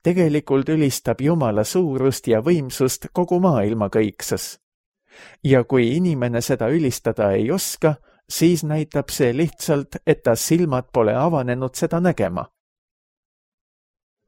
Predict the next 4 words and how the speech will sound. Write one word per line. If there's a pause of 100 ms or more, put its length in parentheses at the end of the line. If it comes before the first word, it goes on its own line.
(880)
Loen
kaheksakümne
üheksandast
laulust